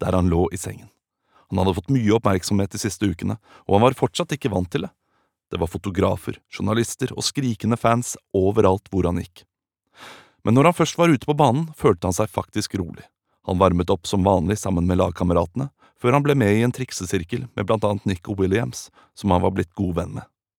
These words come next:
«Ja, er det dette som er dagen?» spurte Nico med et lurt smil.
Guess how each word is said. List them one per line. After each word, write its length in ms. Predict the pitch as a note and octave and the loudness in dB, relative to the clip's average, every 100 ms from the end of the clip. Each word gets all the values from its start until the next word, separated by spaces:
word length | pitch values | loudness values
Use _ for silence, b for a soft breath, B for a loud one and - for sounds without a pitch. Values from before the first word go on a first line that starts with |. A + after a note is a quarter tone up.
| _ _ _ _ _ _ _ | _ _ _ _ _ _ _
«Ja, 260 | G2+ C3+ B B B B B - | 0 0 B B B B B -2
er 120 | G#2+ | 2
det 120 | A#2 | 2
dette 160 | - G2+ | 0 0
som 120 | A2 | 4
er 80 | A#2+ | 6
dagen?» 320 | B2+ C#3+ F3+ D#3+ - | 4 4 -2 -8 -16
spurte 320 | - G#2 F#2+ | -8 -6 -2
Nico 340 | F2+ F2 G#2+ G2+ | -4 -4 -6 -4
med 160 | F#2+ F2+ | -6 -4
et 80 | |
lurt 320 | F#2+ F#2+ - - | -2 -4 -4 -6
smil. 260 | F2+ G2+ | -6 -6